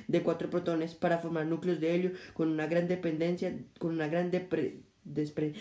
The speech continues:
con un gran desprendimiento de energía. Entonces, en este proceso se hacía un gran desprendimiento de energía y también se hacía mucha, eh, much-, se hacía mucho calor, mucha energía térmica, mucha energía electromagnética.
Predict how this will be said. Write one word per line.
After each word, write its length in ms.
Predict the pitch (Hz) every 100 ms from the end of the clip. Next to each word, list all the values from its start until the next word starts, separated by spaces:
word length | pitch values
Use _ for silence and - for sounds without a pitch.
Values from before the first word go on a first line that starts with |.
| -
con 180 | - 190
un 100 | 190
gran 180 | 185 185
desprendimiento 600 | 190 196 185 170 175 185
de 60 | 185
energía. 400 | 151 147 139 -
Entonces, 260 | 156 160
en 100 | 180
este 200 | 165 151
proceso 600 | 147 - - 190 185 175 185 - -
se 140 | - 165
hacía 260 | 156 156 165
un 200 | 170 160
gran 200 | 175 175
desprendimiento 580 | 175 175 160 151 143
de 60 | 160
energía 380 | 190 208 214 208 - -
y 100 | 185
también 260 | 185 185 180
se 80 | 175
hacía 340 | 170 147 - -
mucha, 640 | 180 180 180 196 180 165 -
eh, 420 | 160 151 147 - _ _ _ - - -
much-, 340 | 185 - 120
se 100 | 185
hacía 160 | 180 175
mucho 300 | 185 208 208
calor, 340 | 165 170 180
mucha 180 | 170 175
energía 400 | 175 170 147 147
térmica, 400 | 175 180 175 175
mucha 240 | 170 156
energía 280 | 156 160 156
electromagnética. 840 | 147 147 151 143 143 156 175 165